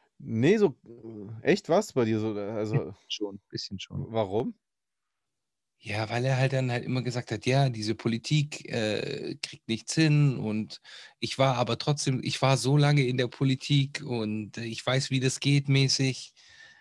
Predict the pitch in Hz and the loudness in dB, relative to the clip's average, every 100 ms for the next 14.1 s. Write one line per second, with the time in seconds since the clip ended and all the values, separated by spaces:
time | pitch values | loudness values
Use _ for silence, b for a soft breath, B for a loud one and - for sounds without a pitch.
0 | B B 117 123 127 123 131 _ _ _ | B B 0 2 4 2 -4 _ _ _
1 | _ _ _ _ - 143 165 208 147 160 | _ _ _ _ 0 4 2 2 0 4
2 | 160 139 120 123 131 - 147 160 - 156 | 6 4 4 2 2 2 0 0 -2 0
3 | 147 127 123 - _ _ - - 139 127 | 2 0 -6 -16 _ _ -20 -2 0 0
4 | 135 131 - 139 143 165 147 143 143 139 | 0 -2 -4 -2 0 0 2 2 2 0
5 | 123 120 110 117 110 117 113 135 170 151 | -4 -4 -4 -6 -2 -2 -2 0 0 0
6 | - 117 113 131 135 - 143 131 117 110 | -2 -6 -6 -6 -4 -2 0 2 0 -4
7 | 123 110 135 156 151 B B B - 117 | -6 -2 2 2 0 B B B -6 -4
8 | 110 113 117 - - 117 - 156 131 113 | -2 -2 -4 -6 -4 -2 2 4 4 2
9 | 120 139 135 127 117 107 _ - 143 139 | -2 0 2 0 -2 -6 _ 0 2 2
10 | 113 123 175 - - 165 165 165 110 110 | 0 0 0 -2 -2 -2 -2 -6 -10 -10
11 | - 117 101 127 - - 120 113 - 120 | -6 -6 -4 -6 -6 -6 -6 -6 -4 -6
12 | - 110 110 135 147 170 - - B B | -6 -8 -4 -2 -2 -4 -6 -12 B B
13 | B B B - 127 120 123 120 117 113 | B B B -2 0 2 2 2 -2 -4